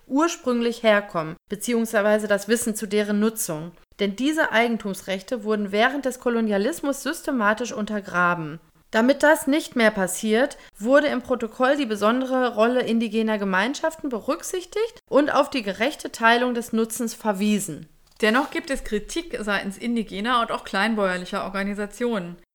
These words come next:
Speaker 2: Denn das Protokoll beruht auf nationalstaatlichen Konzepten. Vertragspartner sind Nationalstaaten und nicht indigene Völker. Die einzelnen Länder müssten dafür sorgen, dass die indigenen Völker am Nutzen beteiligt sind.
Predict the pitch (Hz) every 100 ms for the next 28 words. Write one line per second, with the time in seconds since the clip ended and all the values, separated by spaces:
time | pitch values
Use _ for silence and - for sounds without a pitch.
0 | - 214 214 214 220 208 190 - 190 202
1 | 330 262 202 233 - 220 208 - 202 196
2 | 196 247 - 208 202 208 214 208 196 -
3 | 180 - - - - - 214 - 240 302
4 | - 226 - 190 185 185 190 - 190 180
5 | 202 - 226 - 196 - 202 254 - 220
6 | 196 190 185 - 196 190 156 165 - -
7 | - - 214 - 214 214 202 185 190 302
8 | 285 226 226 226 208 196 196 180 185 226
9 | 311 247 - - 208 208 196 196 190 196
10 | 202 226 - 220 226 214 196 190 208 190
11 | 170 - 160 156